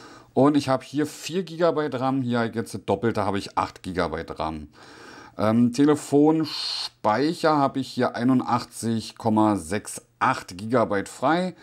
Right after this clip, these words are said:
Hier habe ich dreißig Gigabyte frei und insgesamt habe ich hier vierundsechzig und hier hundertachtundzwanzig Gigabyte. Ich habe hier eine Auflösung von tausendachtzig P beim P zehn. Hier habe ich eine Auflösung von nicht vier K, also weil,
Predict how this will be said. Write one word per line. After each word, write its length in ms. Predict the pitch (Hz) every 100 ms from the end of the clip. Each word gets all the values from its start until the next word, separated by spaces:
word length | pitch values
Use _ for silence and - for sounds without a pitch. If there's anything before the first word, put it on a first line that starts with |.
| - - - - -
Hier 80 | 127
habe 100 | 113
ich 100 | 110
dreißig 420 | 143 165 151 143
Gigabyte 500 | - 131 131 123 123
frei 300 | 120 - 104
und 140 | 110 95
insgesamt 500 | 92 107 92 98 98
habe 160 | 92
ich 80 | 90
hier 180 | - 92
vierundsechzig 880 | - 87 90 87 127 135 139 131 -
und 180 | 101 95
hier 220 | 98 90
hundertachtundzwanzig 1160 | 90 87 76 76 - 80 - 73 78 78 82 -
Gigabyte. 500 | 62 50 55 - - - - - - -
Ich 100 | 127
habe 120 | 123
hier 80 | 170
eine 120 | 165
Auflösung 500 | 151 143 147 139 139
von 160 | 135
tausendachtzig 720 | 123 123 123 101 104 - 107 -
P 200 | 135 160
beim 240 | 180 175
P 160 | 175 165
zehn. 320 | - 165 180
Hier 180 | 131 135
habe 120 | 131
ich 60 |
eine 140 | 123 117
Auflösung 580 | 107 117 117 120 120 123
von 280 | 123 131 135 - - -
nicht 380 | 104 123 170 -
vier 200 | 120 107
K, 380 | - 117 185 254
also 260 | 151 117
weil, 240 | 107 104